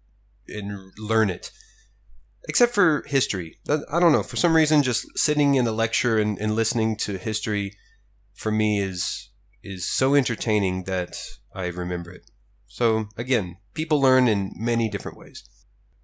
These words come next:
Going back to the electronic flashcard system, I would, I would put the cards in myself,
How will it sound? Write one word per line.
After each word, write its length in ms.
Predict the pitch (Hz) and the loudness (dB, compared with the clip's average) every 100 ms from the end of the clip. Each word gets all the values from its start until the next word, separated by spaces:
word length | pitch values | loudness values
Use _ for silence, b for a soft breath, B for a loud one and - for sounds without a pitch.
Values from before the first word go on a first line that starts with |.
| _ _ _ _ - | _ _ _ _ -8
Going 380 | 131 151 156 139 | 2 4 6 4
back 300 | 123 117 - | 2 0 -2
to 340 | - 120 113 107 | -6 -2 -2 -2
the 180 | 107 | -4
electronic 500 | 104 107 - 110 104 | -2 -2 0 2 0
flashcard 520 | - 143 143 - 104 - | 2 2 2 2 0 0
system, 440 | 95 - 98 104 - _ _ _ _ _ _ - | -6 -4 -6 -6 -10 _ _ _ _ _ _ -6
I 60 | |
would, 260 | 104 107 - | -4 -4 -2
I 80 | 101 | -4
would 180 | 98 - | -4 -4
put 140 | - | -4
the 60 | - | 0
cards 340 | 147 139 127 | 4 4 2
in 140 | 127 | 2
myself, 500 | 123 120 101 92 - | 2 2 -2 -4 -8